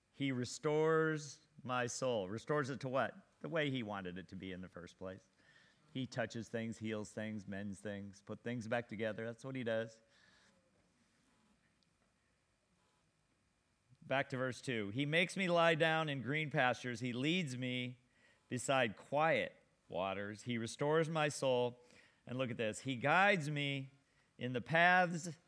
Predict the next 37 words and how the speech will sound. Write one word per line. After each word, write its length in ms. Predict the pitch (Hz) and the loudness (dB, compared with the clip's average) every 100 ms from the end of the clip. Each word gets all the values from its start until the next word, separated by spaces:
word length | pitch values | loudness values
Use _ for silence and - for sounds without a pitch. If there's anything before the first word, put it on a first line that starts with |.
| _ | _
of 160 | 135 117 | -6 -2
righteousness 1040 | 127 147 147 - 110 - 107 107 101 - - _ _ _ _ _ | 4 4 2 -4 -8 -6 -6 -6 -8 -14 -20 _ _ _ _ _
for 220 | - 123 | 0 2
his 180 | 123 110 | 2 -2
name's 440 | 117 120 123 117 107 | -2 -2 -2 -4 -6
sake." 360 | - 110 90 - _ _ _ _ _ _ - _ - - | -4 -4 -4 -10 _ _ _ _ _ _ -20 _ -20 -10
You 80 | 139 | -2
know, 240 | 147 147 143 - _ _ _ _ _ _ - | 0 0 -4 -20 _ _ _ _ _ _ -4
I, 240 | 139 135 | 2 4
uh, 280 | 127 113 101 - - | 4 4 2 -4 -4
I, 180 | 127 131 - | 2 2 0
I, 180 | 120 127 - - | 0 0 -2 -12
I, 220 | 120 127 117 120 | -4 -2 -2 -4
I 60 | |
hate 220 | 123 160 | -2 -2
to 100 | 127 | -2
admit 260 | 117 110 110 | -6 -4 -4
this, 220 | 101 107 | -6 -6
but 140 | 110 101 | -6 -4
I, 280 | 104 104 104 110 | -2 -4 -6 -6
I, 80 | 107 | -4
I 40 | |
will 180 | 107 104 | -4 -4
admit 240 | 98 104 95 | -6 -8 -6
this 260 | 92 95 | -8 -8
anyway. 400 | 101 95 95 95 - | -8 -6 -4 -4 -4
Uh, 260 | 92 101 90 | -4 -2 -4
I 120 | 117 | -4
was, 220 | 113 107 - | -4 -4 -8
I 60 | 113 | -8
was 140 | 110 | -6
driving 460 | 104 196 214 143 117 | 0 2 2 0 0
down 360 | 120 113 107 104 | 0 0 -2 -4
I 200 | 117 117 | -2 0
eighty 400 | 117 120 113 110 | 0 0 0 0
heading 340 | 123 120 107 | 0 -2 -4
east 440 | 107 113 110 - | -4 -4 -6 -10